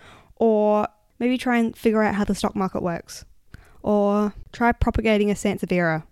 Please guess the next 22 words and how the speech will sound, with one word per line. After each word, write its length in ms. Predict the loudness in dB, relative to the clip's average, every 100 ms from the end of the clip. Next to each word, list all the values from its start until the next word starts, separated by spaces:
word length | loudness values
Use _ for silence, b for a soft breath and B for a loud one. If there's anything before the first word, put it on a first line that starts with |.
| 0
Honestly, 340 | 2 2 -2
try 260 | -4 -2 -2
that. 220 | -2 -6 _ _ -6
I, 80 | -6 -2
I 140 | -2
cannot 420 | -2 -2 0 -2 -6
for 60 | -6
the 100 | -2
life 180 | -2 -4
of 80 |
me 120 | -6 -6
fucking 400 | -8 -8 -10 -10 -18 b b b b -20 _ _ _ 2
propagate 320 | 2 0 -2
a 40 | -2
Sansevieria. 500 | -6 -4 -4 -4 -2
I 100 | -2
cannot 440 | 0 0 0 -2
grow 280 | _ 0 2
a 40 | 0
Sansevieria 720 | -2 -6 -4 -2 -2 -4 -6 -4
in 180 | -2 0
water 380 | 0 0 -2